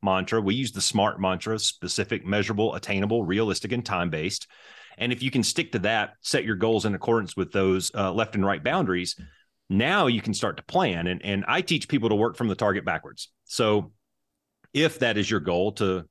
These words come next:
to lose ten pounds before the high school reunion, let's say that's in three months. Okay, well, let's back that up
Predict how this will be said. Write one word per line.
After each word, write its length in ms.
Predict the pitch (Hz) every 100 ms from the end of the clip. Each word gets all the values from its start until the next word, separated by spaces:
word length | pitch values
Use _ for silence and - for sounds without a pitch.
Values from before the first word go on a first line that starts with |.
| -
to 80 | 113
lose 240 | 117 110
ten 220 | - 113
pounds 420 | 98 92 95 107 -
before 640 | 92 - 101 101 98 - - _
the 640 | 80 98 98 95 95 95 - -
high 160 | - 123
school 220 | - 113
reunion, 460 | 104 95 101 113
let's 160 | 104 95
say 100 | 104
that's 200 | 101 98
in 80 | 95
three 240 | - 90
months. 360 | 85 82 87 -
Okay, 380 | 127 131 123 143 -
well, 80 | 131
let's 140 | 151
back 340 | 107 127 123
that 240 | 113 104 95
up 260 | 85 -